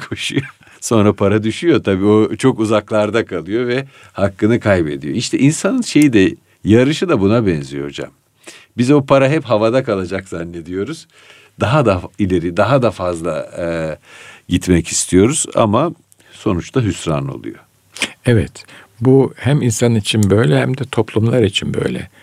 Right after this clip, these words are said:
Speaker 2: Mesela modernite için de böyle. Yani, e,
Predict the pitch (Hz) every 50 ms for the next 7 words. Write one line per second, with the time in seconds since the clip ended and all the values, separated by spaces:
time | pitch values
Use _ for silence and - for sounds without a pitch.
0 | - - - - _ - 98 - - 90 87 90 90 95 82 104 101 98 101 101
1 | 101 98 - 123 95 - - - 76 76 - - - - - 67 62 55 - -
2 | - _ _ _ - - - - - - - _ _ _ - - 87 87 90 95
3 | 101 101 - 98 98 104 98